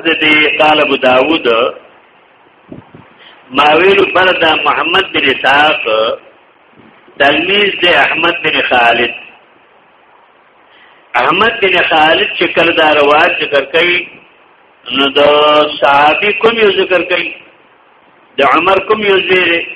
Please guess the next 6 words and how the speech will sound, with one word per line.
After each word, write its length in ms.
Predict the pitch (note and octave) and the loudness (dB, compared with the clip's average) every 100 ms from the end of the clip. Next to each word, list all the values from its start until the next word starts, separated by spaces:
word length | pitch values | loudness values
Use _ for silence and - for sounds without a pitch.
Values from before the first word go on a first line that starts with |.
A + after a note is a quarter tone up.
| - - _ | -20 -20 _
عبدالله 720 | A2 A#2+ B2+ C#3 C3+ C#3+ D#3+ D#3+ D#3 | 0 0 0 -2 2 4 4 2 0
بن 180 | D3+ D3+ | -2 0
عمر. 340 | D3+ D3 D3+ D3+ D3+ - - _ _ _ _ A#2 | 0 2 2 2 0 -6 -20 _ _ _ _ -2
د 20 | |
عبدالله 580 | B2 C3+ C3 C#3 D#3 F3 E3+ | 0 0 -2 -2 0 2 0
بن 120 | E3+ | -2